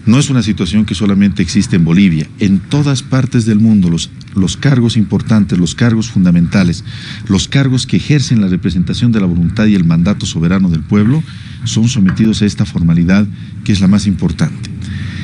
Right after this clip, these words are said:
El artículo ciento sesenta y uno de la Constitución Política, y lo digo así con, con toda claridad, dice textualmente:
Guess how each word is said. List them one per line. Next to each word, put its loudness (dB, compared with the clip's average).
El 2
artículo 0
ciento 0
sesenta 0
y 4
uno 2
de -4
la -2
Constitución -2
Política, 0
y -4
lo -2
digo 0
así -2
con, -2
con -4
toda 2
claridad, 2
dice 2
textualmente: 0